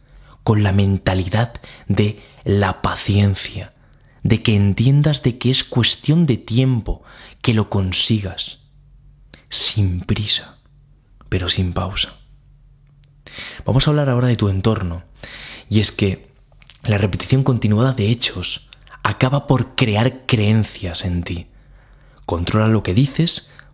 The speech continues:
porque te acabarás convirtiendo en eso, pero también controla lo que te dicen,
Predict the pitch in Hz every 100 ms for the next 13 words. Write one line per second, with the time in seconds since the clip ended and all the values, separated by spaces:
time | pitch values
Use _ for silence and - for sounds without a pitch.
0 | - 90 98 101 - 90 95 107 - 101
1 | 98 92 - 101 95 87 135 - - 85
2 | - - - - - 101 95 123 156 170
3 | - - - - - 107 104 - 156 110
4 | 85 - - - 113 107 - - 95 -
5 | - - - 123 101 90 107 - - 87
6 | 82 85